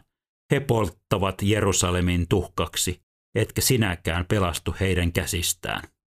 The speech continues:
Kuningas Sitkia sanoi Jeremialle, "Minä pelkään niitä Juudan asukkaita, jotka ovat siirtyneet babylonialaisten puolelle. Babylonialaiset saattavat antaa minut heidän käsiinsä, ja silloin joudun heidän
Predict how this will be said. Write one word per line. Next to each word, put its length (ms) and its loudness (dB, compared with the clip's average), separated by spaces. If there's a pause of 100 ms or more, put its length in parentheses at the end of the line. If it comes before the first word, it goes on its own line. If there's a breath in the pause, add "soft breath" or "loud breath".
(1160)
Kuningas 460 4
Sitkia 420 0
sanoi 380 2
Jeremialle, 760 -2 (640)
"Minä 220 2
pelkään 640 0
niitä 220 2
Juudan 420 2
asukkaita, 760 -2
jotka 340 -2
ovat 180 -2
siirtyneet 720 0
babylonialaisten 1120 0
puolelle. 540 0 (560)
Babylonialaiset 880 0
saattavat 680 -2
antaa 440 0
minut 440 -2
heidän 320 2
käsiinsä, 600 -2 (260)
ja 60 -4
silloin 500 2
joudun 460 2 (160)
heidän 340 2